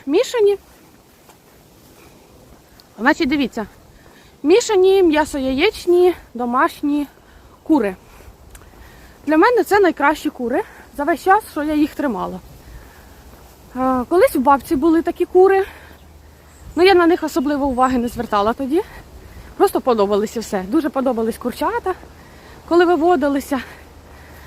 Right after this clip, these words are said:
Ну, у мене це ще з дитинства любов, так що, я думаю, ви вже про це знаєте. Я вже не раз на своєму каналі казала, що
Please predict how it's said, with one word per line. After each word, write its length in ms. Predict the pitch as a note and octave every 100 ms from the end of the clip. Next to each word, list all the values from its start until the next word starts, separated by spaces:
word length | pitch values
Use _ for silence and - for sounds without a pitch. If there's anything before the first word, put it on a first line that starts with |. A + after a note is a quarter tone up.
| -
Ну, 80 | G#4+
у 40 | G#4
мене 200 | F4 F4+
це 120 | D4+
ще 140 | E4
з 20 |
дитинства 520 | B3 D#4 A3+ G3 A3+ G#3
любов, 320 | G#3+ F4 D5 - -
так 160 | C#4+ D4
що, 160 | - B3+ - - - - -
я 60 | D4
думаю, 240 | C#4+ B3+
ви 60 | C4+
вже 120 | A#3+
про 140 | A#3+
це 120 | -
знаєте. 220 | B3 A4 G#4
Я 60 | B3+
вже 120 | C4+
не 100 | C4+
раз 180 | B3+ -
на 80 |
своєму 240 | B3+ B3 A#3+
каналі 280 | A#3+ A3 F#3
казала, 360 | A#3 E4 F#4+
що 140 | -